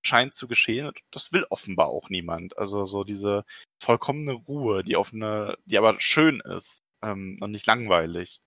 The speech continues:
Und diese Magie im Ort selber, auf die er nicht die Hand legen kann, weil's halt nicht wie bei Gandalf, der ein Feuerwerk macht, dass da jetzt jemand irgendwie zaubert, sondern es ist einfach so diese Magie nicht als Zauber, der gewirkt, sondern der in allem drin,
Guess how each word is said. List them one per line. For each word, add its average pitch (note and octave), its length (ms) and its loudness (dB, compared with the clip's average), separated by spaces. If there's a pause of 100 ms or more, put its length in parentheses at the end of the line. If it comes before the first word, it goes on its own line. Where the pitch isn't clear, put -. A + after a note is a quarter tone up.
(240)
Und D3 140 -10
diese G#2+ 180 -2
Magie G#2 420 2
im A#2 140 -2
Ort A2+ 240 2
selber, A2+ 320 2
auf F#2+ 160 2
die A2 120 -6
er G#2 80 -2
nicht A2 160 -10
die G#2+ 80 -4
Hand B2 200 -4
legen G2 300 -4
kann, F#2 200 0
weil's F#2+ 240 2
halt G2 220 2 (300)
nicht G#2 120 -8
wie A2+ 40 -8
bei G2+ 160 8
Gandalf, A#2 400 2
der G#2 100 -2
ein F#2+ 60 -10
Feuerwerk C3+ 500 0
macht, C3 180 -8
dass A#2 100 -10
da G2 100 -4
jetzt G2 180 -6
jemand G2 220 -8
irgendwie F#2+ 240 -10
zaubert, - 480 0
sondern A#2+ 220 -6
es A2+ 80 -12
ist - 60 -8
einfach A#2 200 -6
so - 100 -12
diese G#2+ 440 -4 (340)
Magie C3 840 -2
nicht - 280 0
als A#2+ 400 4
Zauber, C#3+ 480 -2
der C3+ 120 -2
gewirkt, C3 220 -6
sondern A#2 240 -4
der A2 160 4
in A#2+ 100 -6
allem C3 360 0
drin, C#3 400 -6